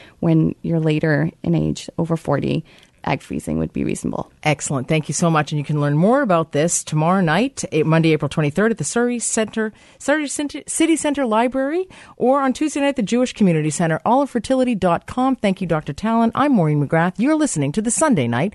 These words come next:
Speaker 2: Health Show. Welcome back to the Sunday Night Health Show. Maureen McGrath hosting this program for you. Thank you so much for being here with me this evening. Uh,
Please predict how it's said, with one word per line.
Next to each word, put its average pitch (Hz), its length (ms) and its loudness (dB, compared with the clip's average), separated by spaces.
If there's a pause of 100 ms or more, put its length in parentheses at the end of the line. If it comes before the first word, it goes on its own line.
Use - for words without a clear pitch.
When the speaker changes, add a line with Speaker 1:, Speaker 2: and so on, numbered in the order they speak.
(120)
Speaker 2:
Health 160 240 0
Show. 104 260 -4 (2000)
Welcome 196 380 2
back 233 280 2
to 202 100 -8
the 208 80 -2
Sunday 240 340 0
Night 127 220 -4
Health 151 240 -2
Show. 269 320 2
Maureen 139 400 2
McGrath 175 500 -2
hosting 139 500 0
this 135 140 2
program 139 520 2
for 135 140 -4
you. 160 340 2
Thank 139 260 -2
you 131 60 -4
so 143 140 -2
much 127 300 -2
for 135 340 0 (440)
being 302 240 4
here 294 180 2
with 285 160 -4
me 269 200 4
this 247 300 0
evening. 262 480 2 (760)
Uh, 233 320 2